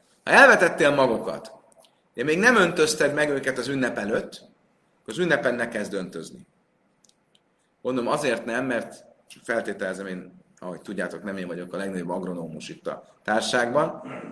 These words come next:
de hogy gondolom, hogy az történik, hogy amikor elkezded öntözni a magot, és elkezd csírázni, ha abba hagyod, akkor ki fog száradni. Ha nem kezded el öntözni, akkor ráérsz még később megöntözni. És ezért, hogyha még nem kezdted el öntözni, akkor ne kezd el öntözni.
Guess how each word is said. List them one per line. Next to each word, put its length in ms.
de 160
hogy 140
gondolom, 300
hogy 80
az 140
történik, 460
hogy 140
amikor 420
elkezded 560
öntözni 420
a 60
magot, 500
és 60
elkezd 360
csírázni, 600
ha 260
abba 200
hagyod, 420
akkor 200
ki 100
fog 180
száradni. 520
Ha 80
nem 240
kezded 320
el 120
öntözni, 280
akkor 220
ráérsz 380
még 120
később 360
megöntözni. 680
És 160
ezért, 260
hogyha 200
még 160
nem 220
kezdted 320
el 100
öntözni, 520
akkor 240
ne 160
kezd 260
el 100
öntözni. 480